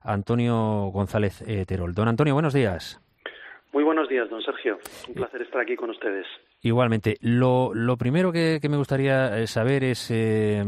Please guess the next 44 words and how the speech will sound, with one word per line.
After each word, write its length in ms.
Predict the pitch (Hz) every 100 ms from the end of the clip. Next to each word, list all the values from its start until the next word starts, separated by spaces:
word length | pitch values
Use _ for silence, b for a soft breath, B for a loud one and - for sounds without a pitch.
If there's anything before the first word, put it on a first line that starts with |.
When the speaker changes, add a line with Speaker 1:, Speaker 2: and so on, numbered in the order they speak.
| 101 98 95 98
Speaker 1:
qué 120 | -
sensación 540 | 190 139 139 123 139 131
le, 320 | 123 113 107
le 200 | 107 113
dejó, 680 | 110 - 123 131 131 123 98
eh, 200 | 95 95
todo 260 | - 135 135
el 80 | 131
episodio 840 | 117 110 - 131 123 123 123 123 B B B B B
de, 880 | 110 101 104 104 104 101 101 95 90
del 300 | 90 92 101
ataque 440 | 107 104 131 127 117
a, 520 | 110 107 104 95 95
a 120 | -
la 120 | 107
monarquía, 760 | 107 110 104 143 151 151 156 151
eh, 480 | - - 95 95 87
focalizado 720 | 87 110 107 107 127 123 120
en 120 | 113 110
don 120 | 107
Juan 200 | - 107
Carlos, 380 | 131 131 135 123
pero 260 | 110 107
ya 140 | 104 104
se 80 |
sabe 300 | 104 117 110
que 340 | 101 107 101 95
en 80 | 107
esto, 400 | 110 113 107 87
eh, 220 | 95 98
Podemos 380 | 107 107 107 101
no 100 | 104
da 120 | 104
puntada 300 | 104 101 101
sin 120 | 95
hilo 260 | 107 113 123 B B B
y 120 | 117
va 280 | 104 104 104
a 340 | 90 87 87 107
hacer 220 | 107 110
mella, 280 | 107 95 92
a 40 |
desgastar 420 | 92 92 92 110
a, 140 | 104